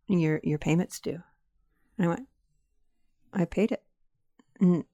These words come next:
no, you didn't." I discovered that my friend Vera had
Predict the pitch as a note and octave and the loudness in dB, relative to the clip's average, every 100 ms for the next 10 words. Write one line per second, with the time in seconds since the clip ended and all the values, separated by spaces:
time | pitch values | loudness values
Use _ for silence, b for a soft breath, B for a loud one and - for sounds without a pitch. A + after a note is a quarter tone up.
0 | _ D#3 - - - - _ _ _ _ | _ -4 -4 -8 -12 -14 _ _ _ _
1 | b b b b b b - E3+ F3+ - | b b b b b b 2 2 2 6
2 | B3 A3 D#3+ D3+ E3 D#3+ D#3+ - E3 - | 8 10 8 6 6 4 2 0 0 4
3 | F3 D3+ F3 A3+ C3+ C3+ F#3+ _ _ _ | 2 6 8 8 8 2 -4 _ _ _
4 | B B - F#3 D#3 | B B 4 6 6